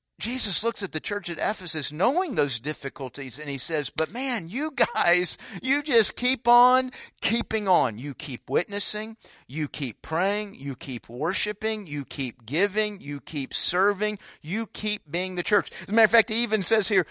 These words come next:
"You keep doing good theology. <laughs> You keep believing the right things. You keep pushing away the wrong things, the bad things." I mean, there's so much good here that he's commending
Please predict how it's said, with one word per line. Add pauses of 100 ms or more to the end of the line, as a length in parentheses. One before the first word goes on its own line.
"You
keep
doing
good
theology.
<laughs> (160)
You
keep
believing
the
right
things.
You
keep (460)
pushing
away (220)
the
wrong
things,
the
bad
things."
I
mean, (180)
there's
so
much
good
here
that
he's
commending